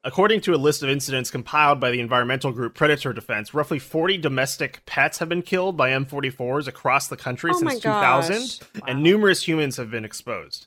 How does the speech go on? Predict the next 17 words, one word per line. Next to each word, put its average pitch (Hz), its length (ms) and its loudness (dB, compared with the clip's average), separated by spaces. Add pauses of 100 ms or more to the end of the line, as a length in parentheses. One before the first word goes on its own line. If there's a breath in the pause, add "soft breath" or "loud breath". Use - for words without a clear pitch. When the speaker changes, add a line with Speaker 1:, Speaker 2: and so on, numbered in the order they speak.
Speaker 1:
But 185 300 4
Mansfields 208 840 0
and 175 220 2
their 147 120 2
allies 135 600 4
in 127 160 -8
the 123 280 0
wildlife 131 360 2
conservation 143 520 -2
community 127 540 -2
do 165 180 2
seem 254 200 0
to 240 80 -6
be 208 100 0
moving 180 280 2
the 147 60 0
needle. 143 300 0